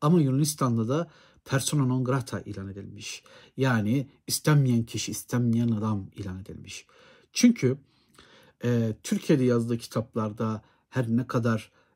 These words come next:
Türkiye'deki bazı yer isimlerinin, hatta birçok yer isminin, e, Türkçe dışında dillerden geldiğini söylemişse, Yunanistan'da da Yunanistan'da yer isimlerinin birçoğunun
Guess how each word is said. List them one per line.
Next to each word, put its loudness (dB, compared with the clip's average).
Türkiye'deki -2
bazı 0
yer 2
isimlerinin, -4
hatta -10
birçok -4
yer -4
isminin, -6
e, -2
Türkçe 2
dışında 0
dillerden 2
geldiğini -4
söylemişse, -2
Yunanistan'da 4
da 2
Yunanistan'da 0
yer 2
isimlerinin -2
birçoğunun 0